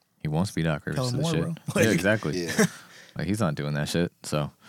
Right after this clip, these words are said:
Speaker 1: that's the best way I can look at
Speaker 2: Yeah.
Speaker 1: it.
Speaker 2: And that's
Speaker 1: All
Speaker 2: kinda
Speaker 1: right.
Speaker 2: what I was thinking about, too, is just, like,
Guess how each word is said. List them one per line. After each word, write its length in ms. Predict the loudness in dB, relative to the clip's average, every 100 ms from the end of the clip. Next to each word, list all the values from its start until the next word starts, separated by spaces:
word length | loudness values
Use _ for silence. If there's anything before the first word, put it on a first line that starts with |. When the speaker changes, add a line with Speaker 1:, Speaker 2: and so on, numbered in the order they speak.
| -20 _
Speaker 1:
that's 120 | -8 -2
the 60 |
best 160 | 0 0
way 80 | -2
I 60 |
can 120 | -2
look 140 | -4 0
at 80 | 0
Speaker 2:
Yeah. 60 |
Speaker 1:
it. 60 | -2
Speaker 2:
And 80 | -8 -14 -2
that's 100 | 2
Speaker 1:
All 40 | 4
Speaker 2:
kinda 120 | 6
Speaker 1:
right. 40 | 4
Speaker 2:
what 20 |
I 40 |
was 100 | 2
thinking 180 | -2 -4
about, 180 | -4 -4
too, 160 | -4 -4
is 40 |
just, 180 | -4 -4
like, 300 | -6 -8 -12